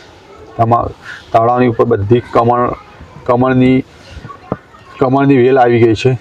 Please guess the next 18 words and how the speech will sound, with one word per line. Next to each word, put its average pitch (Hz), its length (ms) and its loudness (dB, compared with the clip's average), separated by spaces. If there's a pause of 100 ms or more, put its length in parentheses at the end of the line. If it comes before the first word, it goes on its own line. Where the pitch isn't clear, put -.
(120)
તો 120 180 0
સરસ - 680 -4 (200)
નજારો 117 380 0
છે 131 300 -4 (260)
પાછળનો. 117 540 -2 (1800)
પેલી 131 200 2
બાજુ 143 280 0
ભોજનાલય 131 500 2
અને 135 180 0
ધર્મશાળા 131 540 -2 (160)
અને 135 120 0
આ 135 240 0
બાજુ 151 300 2
પણ, 147 300 0 (400)
ડાબી 131 280 4
જમણી 139 300 2
બાજુ 135 240 2
પણ 143 240 0